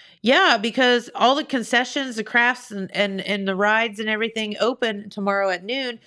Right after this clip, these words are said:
Official opening ceremony not till later in the evening, but, um,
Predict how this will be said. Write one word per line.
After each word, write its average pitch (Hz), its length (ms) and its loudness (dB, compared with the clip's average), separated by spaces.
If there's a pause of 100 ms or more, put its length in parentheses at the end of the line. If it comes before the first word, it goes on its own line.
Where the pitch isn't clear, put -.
(240)
Official 277 560 2
opening 214 340 -2
ceremony 214 560 0
not 190 260 -2
till 180 560 -2
later 196 300 0
in 180 80 -4
the 175 180 -4
evening, 202 600 -4
but, 185 420 0
um, 180 380 -2